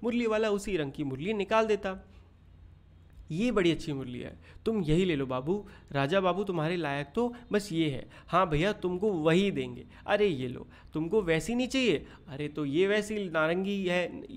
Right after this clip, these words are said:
अरे ये नारंगी रंग की, अच्छा वही लो।" मतलब वो बच्चों को कैसे करता था। "अच्छा, ले आए पैसे? अच्छा, ये लो तुम्हारे लिए, मैंने पहले ही से एक निकाल रखी थी। तुमको पैसे नहीं मिले, तुमने अम्मा से ठीक तरह से मांगे नहीं होंगे।"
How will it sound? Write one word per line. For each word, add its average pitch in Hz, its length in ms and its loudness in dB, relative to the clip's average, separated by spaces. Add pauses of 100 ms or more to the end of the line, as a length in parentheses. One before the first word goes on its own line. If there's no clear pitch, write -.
अरे 147 240 -4
ये 202 140 -2
नारंगी 175 420 2
रंग 214 180 4
की, 208 220 -6 (200)
अच्छा 208 220 -2
वही 151 220 0
लो।" 131 200 -8 (380)
मतलब 208 200 -2
वो 226 100 -2
बच्चों 190 260 0
को 220 100 -4
कैसे 190 300 0
करता 147 240 -2
था। - 240 -12 (340)
"अच्छा, 208 160 -2
ले 165 180 2
आए 208 140 2
पैसे? 226 340 -2
अच्छा, 151 320 -6
ये 143 180 0
लो 156 120 2
तुम्हारे 139 380 -4
लिए, 151 220 0
मैंने 180 300 0 (300)
पहले 185 260 4
ही 202 160 2
से 208 520 -4
एक 180 140 0
निकाल 139 340 -2
रखी 131 260 -12
थी। 104 180 -14 (340)
तुमको 226 220 2
पैसे 226 280 2
नहीं 262 120 2
मिले, 254 200 2 (320)
तुमने 175 200 0
अम्मा 143 280 2
से 180 160 -2
ठीक 170 240 -6
तरह 165 140 2
से 175 140 -4
मांगे 180 340 2
नहीं 220 180 4
होंगे।" 202 300 2